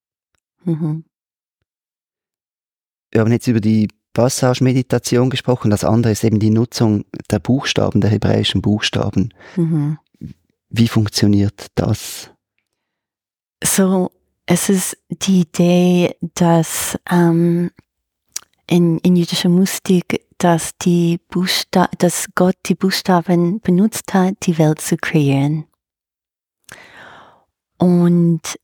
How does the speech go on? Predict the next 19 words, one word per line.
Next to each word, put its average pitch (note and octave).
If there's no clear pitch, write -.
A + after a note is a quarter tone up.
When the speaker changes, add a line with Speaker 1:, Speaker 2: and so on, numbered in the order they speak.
Speaker 1:
zum F#3
Beispiel F3
das -
erste F3
Buchstabe E3
von D#3
der D3+
Torah D#3
ist -
ein D3+
Bet. -
Das E3
ist -
der D#3
zweite -
Buchstabe, D#3+
Breshit, -
am D#3
Anfang. D3+